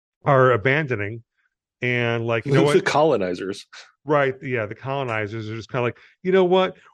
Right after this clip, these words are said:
Speaker 1: We're gonna leave things better
Speaker 2: Yeah.
Speaker 1: by separating this once unified country. And s-,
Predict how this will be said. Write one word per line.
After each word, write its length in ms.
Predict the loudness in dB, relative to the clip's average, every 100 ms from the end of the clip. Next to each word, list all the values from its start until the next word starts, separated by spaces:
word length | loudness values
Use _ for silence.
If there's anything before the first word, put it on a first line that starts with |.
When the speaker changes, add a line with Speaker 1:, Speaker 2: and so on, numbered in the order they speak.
| -2
Speaker 1:
We're 120 | 2
gonna 160 | 2 0 -2
leave 300 | -2 -4 -4
things 480 | -4 -4 -6 -12 _ _ -18
better 680 | -10 -2 -2 0 -2 -4 -8 _ -14
Speaker 2:
Yeah. 140 | -6
Speaker 1:
by 360 | -2 0 -2 -4 -12
separating 1080 | -16 -4 -2 2 2 2 2 0 -2 -6 -14 -4
this 280 | -4 -4 -8
once 500 | -10 -6 -6 -6 -8
unified 640 | -6 -6 -2 -2 -4 -8
country. 640 | -10 -10 -8 -8 -4 -4 -4 _ _ _ _ _ -2
And 520 | 2 4 2 -2 -8 _ _ _ _ _
s-, 220 | -20 -20